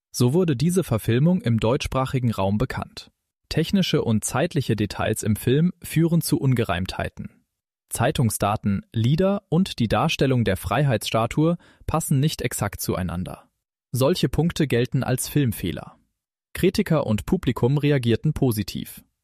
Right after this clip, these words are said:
Der Film erhielt neunzehnhunderteinundachtzig einen Emmy für Kameraarbeit.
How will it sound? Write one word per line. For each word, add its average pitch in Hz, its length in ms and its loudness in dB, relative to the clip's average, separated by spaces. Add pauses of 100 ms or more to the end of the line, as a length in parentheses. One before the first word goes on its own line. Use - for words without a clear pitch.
(320)
Der 107 80 2
Film 180 260 2
erhielt 123 340 2
neunzehnhunderteinundachtzig 135 1500 0
einen 113 180 2
Emmy 170 340 2
für 160 160 -2
Kameraarbeit. 101 960 -4